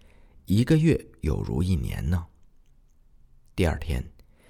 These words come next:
亚锦洛太太回山中来探望大家，她见我脸色清白，体重减少，就没有和我说什么。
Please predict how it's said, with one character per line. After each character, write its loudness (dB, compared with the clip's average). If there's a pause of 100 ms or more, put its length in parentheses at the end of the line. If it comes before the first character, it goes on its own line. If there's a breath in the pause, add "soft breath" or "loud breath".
(300 soft breath)
亚 4
锦 4
洛 4
太 0
太 -2
回 2
山 2
中 2
来 -2
探 0
望 -4
大 -6
家， -10 (680 soft breath)
她 2
见 4
我 2
脸 -2
色 0
清 -2
白， 0 (160)
体 -2
重 0
减 -2
少， -6 (520 soft breath)
就 4
没 2
有 2
和 -4
我 -4
说 0
什 -6
么。 -14